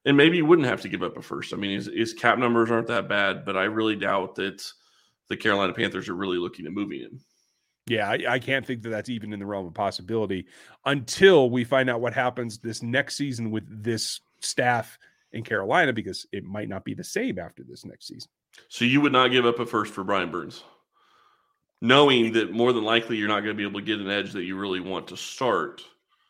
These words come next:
Speaker 1: this
Speaker 2: If I was
Speaker 1: year?
Speaker 2: guaranteed that the first is all it was, then yeah, sure. But my, my thought is that it's gonna be a first and a second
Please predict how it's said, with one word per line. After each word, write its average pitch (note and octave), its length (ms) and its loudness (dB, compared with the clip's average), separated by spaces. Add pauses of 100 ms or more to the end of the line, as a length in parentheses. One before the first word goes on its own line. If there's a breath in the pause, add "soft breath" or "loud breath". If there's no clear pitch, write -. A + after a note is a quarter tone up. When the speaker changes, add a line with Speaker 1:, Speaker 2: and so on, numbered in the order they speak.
(240)
Speaker 1:
this D#3+ 220 -4
Speaker 2:
If - 80 4
I G#3 80 8
was F3 100 6
Speaker 1:
year? F3+ 120 2
Speaker 2:
guaranteed F#3+ 360 4
that E3 140 4
the B2 80 -2
first E3+ 280 0
is D3 120 2
all D#3 160 8
it C#3 80 -2
was, D3+ 260 4
then C3+ 140 -2
yeah, C3+ 260 2
sure. A2 400 -4 (1040)
But B2 320 4
my, B2+ 260 4
my B2+ 280 2
thought C3 280 6
is A2+ 140 0
that A2 160 -6
it's G#2+ 140 -8
gonna A2+ 120 -6
be A2 120 -2
a G2 40 -6
first A#2 260 -4
and G#2+ 60 -10
a F#2+ 60 -12
second G2+ 380 -6